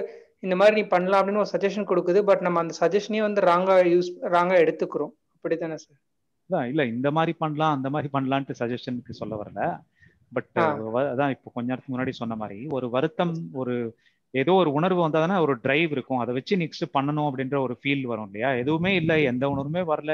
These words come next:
Speaker 2: எப்படி இருந்தோ ஓகேன்ற மாதிரி இருந்துட்டீங்கன்னா நீங்க ஒரு செயல் செய்யறதுக்கு ஒரு தூண்டுதலே இருக்காதுல்ல. எதனால பண்ணணும், நான் pass பண்ணி என்ன
Speaker 1: Yes.
Speaker 2: பண்ண போறேன்,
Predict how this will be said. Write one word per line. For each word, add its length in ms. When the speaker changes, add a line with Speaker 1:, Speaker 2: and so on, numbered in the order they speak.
Speaker 2:
எப்படி 200
இருந்தோ 200
ஓகேன்ற 380
மாதிரி 140
இருந்துட்டீங்கன்னா 360
நீங்க 120
ஒரு 120
செயல் 300
செய்யறதுக்கு 480
ஒரு 100
தூண்டுதலே 460
இருக்காதுல்ல. 420
எதனால 380
பண்ணணும், 340
நான் 100
pass 240
பண்ணி 160
என்ன 160
Speaker 1:
Yes. 60
Speaker 2:
பண்ண 140
போறேன், 280